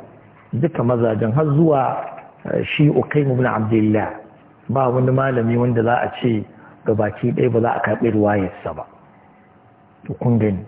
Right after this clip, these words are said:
Amma an ruwaito wannan ƙaulin marfu'i, sai dai bai tabbata ba. Eh, bai tabbata marfu'i ba. Saboda a cikinsa akwai Ishaq, shi kuma majhulun ne, la yu'raf.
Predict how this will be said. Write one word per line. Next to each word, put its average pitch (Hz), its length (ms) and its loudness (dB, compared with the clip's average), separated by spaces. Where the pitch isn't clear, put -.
Amma 135 400 2
an 196 140 2
ruwaito 202 480 4
wannan 196 420 4
ƙaulin 165 400 2
marfu'i, 131 600 2
sai 143 140 4
dai 151 140 4
bai 131 140 4
tabbata 123 540 -2
ba. 101 120 -4
Eh, 107 280 0
bai 107 160 0
tabbata 139 400 0
marfu'i 113 640 0
ba. 90 160 -8
Saboda 123 300 2
a - 60 -2
cikinsa 156 400 0
akwai 160 400 2
Ishaq, - 520 0
shi 151 240 2
kuma 160 200 2
majhulun 127 680 2
ne, 117 120 2
la 147 180 4
yu'raf. 113 380 2